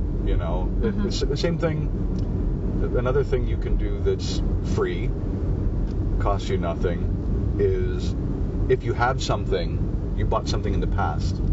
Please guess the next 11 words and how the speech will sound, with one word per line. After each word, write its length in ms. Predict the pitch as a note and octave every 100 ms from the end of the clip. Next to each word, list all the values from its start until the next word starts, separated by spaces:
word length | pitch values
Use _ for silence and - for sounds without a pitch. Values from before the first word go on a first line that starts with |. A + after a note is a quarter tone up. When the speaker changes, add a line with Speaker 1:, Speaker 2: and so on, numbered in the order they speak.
| - - - - - - -
Speaker 1:
from 340 | G2+ F2+ E2+ F2
somebody 440 | - - G2+ F#2
like 200 | - - -
Reconstructing 720 | - - - - - - -
History. 480 | - - - - - - - - - - - - - - - - - - -
And, 380 | - - - -
oh, 60 |
there's 180 | - -
the 100 | -
other 140 | A#2+ A2
emu. 320 | F#2 - -